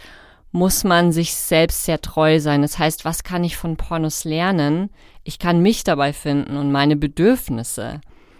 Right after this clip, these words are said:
Das heißt, wenn ich, ähm, irgendwo rumklick und durch die Hunderten von nackten Frauen, Männern, Individuen scrolle,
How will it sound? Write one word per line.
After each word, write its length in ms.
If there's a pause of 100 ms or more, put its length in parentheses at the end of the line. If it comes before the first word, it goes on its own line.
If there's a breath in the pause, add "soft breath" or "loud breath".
(300 soft breath)
Das 200
heißt, 280
wenn 140
ich, 340
ähm, 460
irgendwo 360
rumklick 680
und 560
durch 480 (240)
die 320
Hunderten 560
von 400 (640 loud breath)
nackten 720
Frauen, 460
Männern, 580 (280 soft breath)
Individuen 680
scrolle, 720